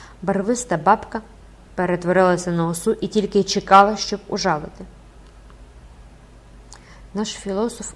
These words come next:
остовпів і спантеличено дивився то на кіску,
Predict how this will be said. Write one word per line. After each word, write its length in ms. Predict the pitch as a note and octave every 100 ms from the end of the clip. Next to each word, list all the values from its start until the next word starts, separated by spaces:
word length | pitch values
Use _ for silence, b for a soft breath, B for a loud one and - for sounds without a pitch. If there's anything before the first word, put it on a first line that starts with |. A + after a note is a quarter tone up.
| -
остовпів 600 | G3 - F#3+ F3 - E3+ - - - - B B B B -
і 60 | G#3+
спантеличено 840 | - - F#3 G3 G3+ B3 B3 G#3
дивився 600 | E3 E3+ F3 F#3+ - B3 - - - - -
то 120 | F#3+
на 140 | E3
кіску, 480 | D3+ F3+ E3+ - A#3